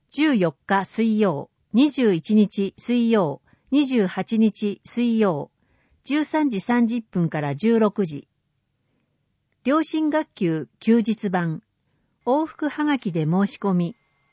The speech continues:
往復はがきに、丸月丸日休日版両親学級希望と明記し、住所、夫婦の氏名、電話番号、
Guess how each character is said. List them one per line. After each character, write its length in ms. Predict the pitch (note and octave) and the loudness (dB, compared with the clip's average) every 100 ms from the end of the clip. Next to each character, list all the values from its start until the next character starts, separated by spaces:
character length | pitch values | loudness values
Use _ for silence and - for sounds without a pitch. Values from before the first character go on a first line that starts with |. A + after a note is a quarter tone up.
| _ _ | _ _
往 200 | A#3+ D4+ | 0 0
復 220 | D4+ - | -2 -4
は 140 | C#4 D4 | 0 2
が 140 | C#4 | 2
き 160 | - F#3 | 0 0
に、 300 | E3 D3+ - _ | 0 -2 -8 _
丸 280 | - G3 C4+ | -2 0 2
月 280 | C#4+ C4+ C#4 | 2 2 2
丸 260 | A#3+ A#3+ B3 | 4 4 4
日 400 | A#3+ - A3+ - | 2 0 -6 -8
休 200 | - C#4 | -4 -2
日 300 | C4+ C4 C4 | 0 -2 -2
版 280 | A#3 A#3 A3 | 0 2 2
両 180 | G#3 C4+ | 2 -2
親 240 | - C#4+ | 0 0
学 240 | C4+ C#4+ - | 2 0 -4
級 220 | F#3+ D3+ | -4 -4
希 160 | - E3 | -6 -2
望 380 | F3+ F3 E3+ - - | 2 2 0 -6 0
と 100 | A#3 | 4
明 220 | C4+ B3+ | 4 2
記 140 | F3+ | -2
し、 320 | - E3 D3+ - _ _ _ _ | -8 -8 -8 -10 _ _ _ _
住 220 | C#4+ D4 | 0 0
所、 320 | - D#3+ D3 - | 0 -4 -4 -8
夫 300 | - D4+ C#4+ | -6 -2 -2
婦 120 | A3+ | -2
の 140 | F3 D#3 | -2 -4
氏 200 | - A3+ | 2 2
名、 360 | F#3 D3+ D3+ _ - | 4 0 -6 _ 0
電 180 | B3 | 4
話 160 | C4+ C4+ | 4 2
番 300 | C4 B3+ G3 | 2 2 2
号、 320 | E3 D3+ C#3+ | 2 -2 -4